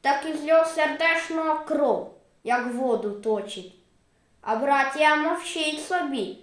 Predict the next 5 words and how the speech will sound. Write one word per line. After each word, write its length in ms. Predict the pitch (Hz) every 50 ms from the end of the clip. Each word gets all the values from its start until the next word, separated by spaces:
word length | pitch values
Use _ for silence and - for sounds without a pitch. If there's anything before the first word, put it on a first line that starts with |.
| - _ -
витрівшивши 920 | 240 269 247 220 - - 226 226 220 - - 226 220 220 - - 254 247 - -
очі, 540 | 220 240 214 - - - - 185 170 - - _ _ _ _
як 300 | - 254 269 269 269 269 302
ягнята. 720 | 294 285 294 294 302 311 302 285 240 214 214 - 190 175 - - _ _ _ _ _
«Нехай, — 560 | 262 285 320 330 330 - 381 370 349 330 262